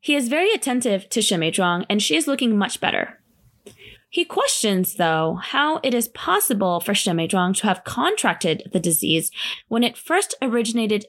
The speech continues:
in the city and then directly at Hua Fei's palace.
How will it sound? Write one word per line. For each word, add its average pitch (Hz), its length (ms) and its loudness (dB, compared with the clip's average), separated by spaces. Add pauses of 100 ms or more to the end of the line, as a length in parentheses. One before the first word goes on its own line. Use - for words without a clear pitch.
in 202 120 2
the 185 80 2
city 330 540 0 (440)
and 233 140 2
then 294 180 0
directly 220 720 0 (400)
at 196 200 0
Hua 180 240 0
Fei's 202 260 -2
palace. - 560 0